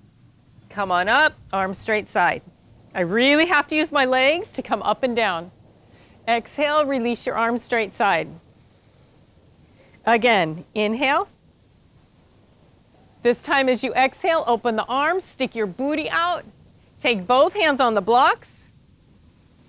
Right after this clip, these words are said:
Some of you start bending the elbows, like your head is coming forward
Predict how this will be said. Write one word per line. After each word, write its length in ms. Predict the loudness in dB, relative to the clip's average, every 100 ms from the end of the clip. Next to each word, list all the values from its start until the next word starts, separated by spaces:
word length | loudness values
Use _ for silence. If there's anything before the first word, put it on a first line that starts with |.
| -20
Some 280 | -2 2 2
of 120 | 2
you 140 | -2 -6
start 460 | 0 2 2 0
bending 380 | -2 -2 -2 -4
the 120 | -6 -2
elbows, 880 | 0 2 2 2 2 2 -4 -10 -20 _ _ _ -20 _ _ -4
like 260 | -2 -2
your 120 | -4 -2
head 240 | 0 0
is 160 | 0 -2
coming 400 | -2 0 -2 -8
forward 920 | -4 2 4 6 6 4 0 0